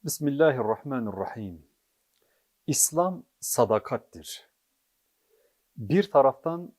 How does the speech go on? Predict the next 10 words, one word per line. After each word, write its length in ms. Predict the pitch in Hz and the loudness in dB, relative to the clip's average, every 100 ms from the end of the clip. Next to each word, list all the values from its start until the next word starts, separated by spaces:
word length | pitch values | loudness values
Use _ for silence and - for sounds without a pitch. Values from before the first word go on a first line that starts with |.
| - | -20
hakikati 760 | - 123 - 123 131 120 156 | -10 -8 -4 2 2 2 -2
tasdik 420 | - 110 - 165 - | -8 -12 -8 -10 -10
etmektir, 920 | 110 - 90 - 110 135 - _ _ _ _ _ | -14 -14 -16 -12 -12 -12 -16 _ _ _ _ _
bir 340 | 107 95 170 - | -4 0 0 4
taraftan 580 | 107 98 - 87 80 78 _ | 2 2 -2 -14 -14 -20 _
tasdik 640 | - 113 - - 170 127 - | -4 -4 -4 -4 -6 -4 -6
edilen 440 | 107 104 101 92 | -4 -4 -6 -8
hakikata 680 | 85 - - 110 110 - 151 | -10 -10 -10 -10 -10 -8 -8
sadık 480 | - 101 92 87 - | -6 -4 -4 -6 -10
kalmaktır. 720 | 90 80 78 _ 87 - | -12 -14 -20 _ -20 -20